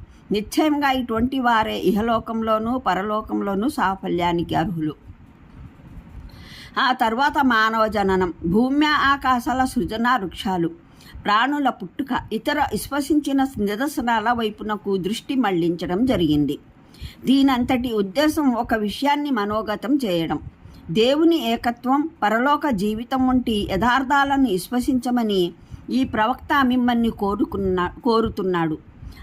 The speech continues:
అవి సత్యమైనవి అనడానికి స్వయంగా మీ ఉనికి, ఈ సమస్త విశ్వ వ్యవస్థ సాక్ష్యం పలుకుతున్నాయి. తర్వాత దైవ ప్రవక్తలు అలైహిస్సలాం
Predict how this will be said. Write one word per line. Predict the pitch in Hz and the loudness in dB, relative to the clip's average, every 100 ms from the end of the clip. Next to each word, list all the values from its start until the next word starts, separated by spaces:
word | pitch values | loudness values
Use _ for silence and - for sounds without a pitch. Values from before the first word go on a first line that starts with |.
| - | -2
అవి | 269 269 240 | 0 0 -2
సత్యమైనవి | - 220 - 302 302 285 269 269 277 233 | -2 -4 0 4 4 4 2 2 0 0
అనడానికి | 233 247 254 247 - 214 | 0 2 2 0 -2 -2
స్వయంగా | 202 226 226 269 285 285 | -2 0 2 2 2 2
మీ | 247 214 233 | 2 0 -4
ఉనికి, | 247 254 240 240 233 233 - - - | -2 0 0 0 0 -2 -8 -16 2
ఈ | 254 | 2
సమస్త | - 220 277 311 - 262 | 4 2 2 0 0 0
విశ్వ | 226 - 262 | 0 -2 0
వ్యవస్థ | 233 233 269 285 | 0 0 -4 -4
సాక్ష్యం | 285 220 208 - 240 | 0 0 0 -2 -2
పలుకుతున్నాయి. | 269 202 170 165 165 160 151 147 - - - - - - - - - - - - | 0 -2 -4 -2 2 4 2 -2 -8 -20 -20 -20 -20 -20 -20 -20 -20 -20 -20 -6
తర్వాత | 226 247 311 302 330 | 0 2 2 2 2
దైవ | 247 226 262 | 2 2 2
ప్రవక్తలు | 277 294 302 - 294 269 | 0 0 0 -2 0 2
అలైహిస్సలాం | 220 247 262 - 247 254 220 | 4 4 2 2 0 2 0